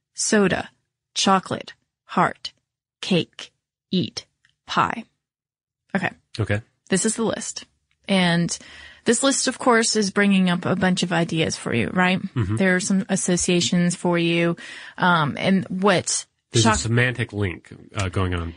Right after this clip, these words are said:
Speaker 1: Yeah, there's
Speaker 2: here.
Speaker 1: a semantic
Speaker 2: Yeah.
Speaker 1: link. There's, there's a story that your idea is conjuring right now. And Schachter actually does this to the audience.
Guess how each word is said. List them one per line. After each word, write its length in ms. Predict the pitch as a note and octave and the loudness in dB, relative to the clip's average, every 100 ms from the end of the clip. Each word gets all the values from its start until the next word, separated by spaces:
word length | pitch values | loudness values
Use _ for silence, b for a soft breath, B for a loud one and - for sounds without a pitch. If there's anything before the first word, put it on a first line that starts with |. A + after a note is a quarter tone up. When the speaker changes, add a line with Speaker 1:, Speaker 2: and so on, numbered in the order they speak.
| - | 0
Speaker 1:
Yeah, 200 | D#4+ A#3 | 2 4
there's 140 | G#3 | 2
Speaker 2:
here. 60 | G#3 | 0
Speaker 1:
a 20 | |
semantic 540 | A#3 A3 A#3+ A#3+ A#3 | 2 2 4 2 0
Speaker 2:
Yeah. 80 | A#3+ | 2
Speaker 1:
link. 280 | G#3 G3+ G3+ | 2 4 2
There's, 400 | G3+ F#3 F#3 F#3 | 2 2 2 0
there's 280 | G3+ F#3+ F3+ | 2 2 2
a 40 | |
story 440 | F3+ - B3+ C4 B3 | -2 0 2 2 2
that 180 | G#3 | 0
your 240 | G3+ G3+ G#3+ | 2 2 4
idea 460 | G3 F#3+ F#3 F3+ F3+ | 2 2 2 2 2
is 180 | F#3 F3 | 2 0
conjuring 540 | F#3+ F3+ F3+ E3 F#3+ | 0 2 0 0 -2
right 220 | F3 E3+ | -4 -2
now. 260 | G3 G#3+ F#3 | 2 2 0
And 80 | F3+ | 0
Schachter 380 | - G3+ F#3 F#3 | 0 0 2 0
actually 380 | F3 - F3 | 0 0 -2
does 220 | E3+ F3 - | 0 -2 -2
this 180 | F3 - | -4 -2
to 120 | F3 | 0
the 80 | E3+ | 0
audience. 600 | F#3+ D#4 B3 F3 A#3 - | 4 4 4 2 -2 -6